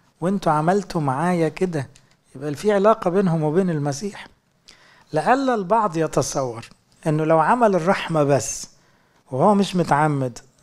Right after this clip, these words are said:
أو مش بيتوب أو مش بيتناول أو مش مؤمن بالمسيح هيدخل السماء. لا، ده ما لغاش ده، لكن ده السلوك الطبيعي ليك لو أنت إنسان مسيحي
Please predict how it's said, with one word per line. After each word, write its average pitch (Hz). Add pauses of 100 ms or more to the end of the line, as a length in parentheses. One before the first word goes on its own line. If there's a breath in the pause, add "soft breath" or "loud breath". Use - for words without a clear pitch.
(120)
أو 185
مش 165
بيتوب 135 (120)
أو 170
مش 175
بيتناول 135 (420 soft breath)
أو 196
مش 185
مؤمن 160
بالمسيح 127 (280)
هيدخل 135
السماء. 139 (140)
لا، 202 (480 soft breath)
ده 180
ما 202
لغاش 139
ده، 165 (800 soft breath)
لكن 165
ده 214
السلوك 220
الطبيعي 190
ليك 170
لو 160
أنت 170
إنسان 135
مسيحي 127